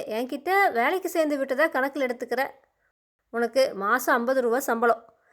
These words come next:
நீ என்னோட கிராமங்கள்ல போய் எனக்கு வர வேண்டிய பாக்கிகளை எல்லாம் வசூலிச்சுட்டு வந்து கொடுக்கறது தான் உன்னோட வேலை,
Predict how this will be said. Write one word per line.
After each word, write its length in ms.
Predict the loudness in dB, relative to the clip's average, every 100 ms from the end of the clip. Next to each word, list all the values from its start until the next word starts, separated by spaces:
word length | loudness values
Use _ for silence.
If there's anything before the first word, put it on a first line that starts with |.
| _ _
நீ 260 | 0 4 6
என்னோட 160 | 6
கிராமங்கள்ல 680 | 4 6 6 6 2 2 2
போய் 420 | 0 0 0 -4
எனக்கு 300 | -4 -4 -2
வர 220 | 0 2
வேண்டிய 340 | 2 0 0 2
பாக்கிகளை 580 | 4 2 2 -4 -2 0
எல்லாம் 280 | 0 2
வசூலிச்சுட்டு 520 | 0 0 0 -2 -2 -2
வந்து 200 | -2 -4
கொடுக்கறது 480 | -6 -4 -2 -2
தான் 180 | 0 0
உன்னோட 280 | 0 0 0
வேலை, 280 | 0 0